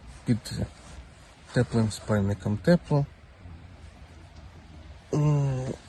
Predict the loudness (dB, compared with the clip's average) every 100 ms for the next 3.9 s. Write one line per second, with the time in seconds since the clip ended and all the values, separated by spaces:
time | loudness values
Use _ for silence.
0 | -20 -18 -10 -6 -4 0 0 2 0 -2
1 | -6 -6 -6 -8 -2 2 2 -2 -2 2
2 | 2 0 0 0 -2 0 2 4 4 0
3 | -2 0 0 0 0 0 0 -4